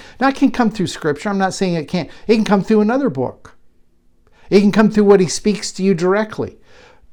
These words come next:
Truth comes, listen to me carefully,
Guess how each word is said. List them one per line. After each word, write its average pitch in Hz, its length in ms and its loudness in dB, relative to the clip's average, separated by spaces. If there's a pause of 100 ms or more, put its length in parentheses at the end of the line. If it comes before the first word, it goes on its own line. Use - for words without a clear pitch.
(100)
Truth 262 500 4
comes, 123 760 -6 (760)
listen 175 320 0
to 165 100 -2
me 147 80 -4
carefully, 135 540 -6